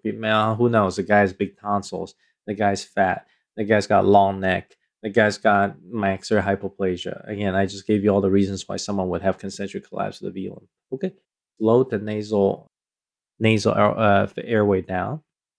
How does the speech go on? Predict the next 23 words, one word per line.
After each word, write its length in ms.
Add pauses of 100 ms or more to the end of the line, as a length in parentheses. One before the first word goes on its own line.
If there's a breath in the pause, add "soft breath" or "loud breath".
(120)
Finish 260
your 80
procedure 400
and 100
get, 280
get, 220
get 100
the 100
guy 160
out 220
of 60
there. 140 (200)
Right? 160 (640)
So 140
that's, 260
uh, 120
that's 200
one 160
thing. 220 (600)
The 80
second 320
thing 200
is, 420